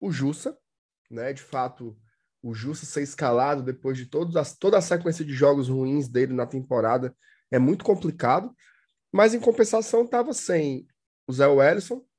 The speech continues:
tava, tava lesionado, o Hércules lesionado, e o Felipe, eu não sei o que tem acontecido com o Felipe. Aqui mesmo no podcast G E Fortaleza, já cheguei a comentar várias vezes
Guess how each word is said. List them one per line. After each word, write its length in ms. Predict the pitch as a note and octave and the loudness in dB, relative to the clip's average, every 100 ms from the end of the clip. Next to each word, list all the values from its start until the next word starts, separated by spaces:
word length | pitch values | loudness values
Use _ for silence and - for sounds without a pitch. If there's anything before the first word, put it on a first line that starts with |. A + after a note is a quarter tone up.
| - | -6
tava, 240 | A#2 B2+ | -4 -4
tava 460 | - A#2+ A2+ A2+ A2 | -2 0 0 -2 -2
lesionado, 720 | A2 A#2 E3 G3 G#3+ G#3 A3 | -2 -2 -2 -2 -2 -6 -8
o 200 | D3 C#3 | 0 4
Hércules 400 | D3+ E3+ D#3 C3 | 4 2 -2 -4
lesionado, 720 | B2+ C3+ D3+ F#3+ F3+ F#3 G#3 A3+ _ _ _ - | 0 0 0 -4 -4 -4 -6 -10 _ _ _ -10
e 80 | F3+ | -6
o 60 | A3+ | -4
Felipe, 580 | - G3 C#3+ G#3+ - | -2 0 2 0 2
eu 60 | D3 | 2
não 160 | F3 A3+ | 2 -4
sei 320 | - - E3+ | -6 0 0
o 80 | E3+ | 0
que 100 | - | -2
tem 140 | D3+ | -4
acontecido 560 | D3+ D3+ C#3 - C3 C3+ | -2 -8 -8 -6 -6 -6
com 140 | C3+ | -8
o 40 | |
Felipe. 460 | C3+ A#2+ A2 C#3 _ - - _ | -8 -8 -6 -8 _ -20 -20 _
Aqui 240 | - E3+ G4 | -4 2 4
mesmo 320 | D4 G3 F3+ | 6 4 4
no 120 | D#3 C#3+ | -2 2
podcast 480 | C#3 C#3 C3+ C3+ | 0 2 0 0
G 140 | C3 C3 | 0 0
E 80 | C3+ | 0
Fortaleza, 560 | C3 C3+ A2+ B2 D3 | -4 -8 -6 -4 -2
já 100 | C3 | -4
cheguei 300 | D3 D3+ E3 | -4 -4 -2
a 60 | E3 | -2
comentar 480 | F3 E3+ D#3+ C#3 B2+ | -4 -2 0 0 0
várias 340 | D3 F#3 C3 | 0 0 -2
vezes 380 | B2 E3+ E3+ | -2 -2 -6